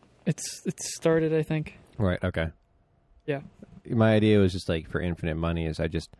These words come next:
Speaker 2: I change the V P N to be a different city for every play.
Speaker 1: Yeah.
Speaker 2: And I just click on one of the earlier episodes where I decided to monetize it for some reason. And then we get one cent a play.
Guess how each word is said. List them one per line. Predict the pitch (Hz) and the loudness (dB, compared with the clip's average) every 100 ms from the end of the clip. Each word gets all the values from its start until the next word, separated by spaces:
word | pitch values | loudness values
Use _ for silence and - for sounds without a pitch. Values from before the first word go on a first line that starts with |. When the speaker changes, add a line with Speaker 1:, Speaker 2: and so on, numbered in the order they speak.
| _ | _
Speaker 2:
I | - | -10
change | - - 90 87 | -8 -4 -2 -2
the | 85 | -4
V | 80 87 | -2 -2
P | - 85 | -2 -6
N | 82 82 80 | -6 -8 -12
to | 80 | -8
be | 85 | -4
a | 78 | -4
different | - 78 78 - | -4 -6 -8 -10
city | - 82 82 90 _ | -6 -2 -2 -6 _
for | - 78 | -6 -4
every | 82 76 | -4 -6
play. | - 90 82 80 - _ | -8 -4 -4 -4 -10 _
Speaker 1:
Yeah. | 208 185 165 | 2 2 0
Speaker 2:
And | 110 | -4
I | 90 | -4
just | 85 - | -4 -6
click | 90 82 | -8 -6
on | 82 | -6
one | 82 | -4
of | 80 | -4
the | 80 | -4
earlier | 82 82 82 80 | -2 -2 -2 -4
episodes | 78 82 82 78 - - _ _ | -4 -6 -6 -6 -10 -20 _ _
where | 82 78 | -6 -4
I | 80 _ | -6 _
decided | 92 - 82 80 | -10 -6 -4 -6
to | 80 _ _ | -10 _ _
monetize | 82 82 80 80 78 | -8 -6 -6 -8 -8
it | 80 | -10
for | - | -12
some | 85 80 78 | -10 -8 -6
reason. | 78 78 - _ _ _ _ _ _ _ _ _ _ _ _ _ _ _ | -6 -8 -12 _ _ _ _ _ _ _ _ _ _ _ _ _ _ _
And | 110 | -4
then | 98 90 | -2 4
we | |
get | 92 87 - | 4 4 0
one | 98 87 87 | 0 0 0
cent | - 85 82 | -2 -2 -2
a | 85 | -8
play. | - 85 78 | -4 -2 -2